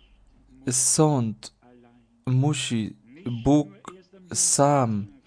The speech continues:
nie dopiero w dniu ostatecznym. To chcą wszyscy-, no, większość chce, aby, chcą Bogu pozostawić wszelki sąd na,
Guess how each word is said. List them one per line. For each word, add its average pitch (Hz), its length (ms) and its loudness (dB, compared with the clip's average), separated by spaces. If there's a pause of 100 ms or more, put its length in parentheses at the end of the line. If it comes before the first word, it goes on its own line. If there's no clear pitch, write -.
(300)
nie 156 260 4
dopiero 143 460 2
w 127 100 -12
dniu 143 200 0
ostatecznym. 135 640 -2 (1300)
To 143 240 4
chcą 131 320 0
wszyscy-, - 600 -4
no, 139 160 0
większość 151 580 2
chce, 147 340 0 (1040)
aby, 131 880 0 (2750)
chcą 147 400 2
Bogu 156 300 2
pozostawić 143 560 0
wszelki 151 480 0
sąd 147 420 2
na, 135 340 2